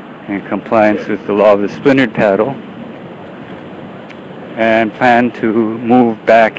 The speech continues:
into the area that they occupied at five A M park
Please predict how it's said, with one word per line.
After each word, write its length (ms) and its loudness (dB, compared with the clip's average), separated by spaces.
into 540 2
the 160 -2
area 400 6
that 320 -10
they 440 2
occupied 720 -2
at 140 -8
five 320 2
A 200 2
M 200 -4
park 580 -2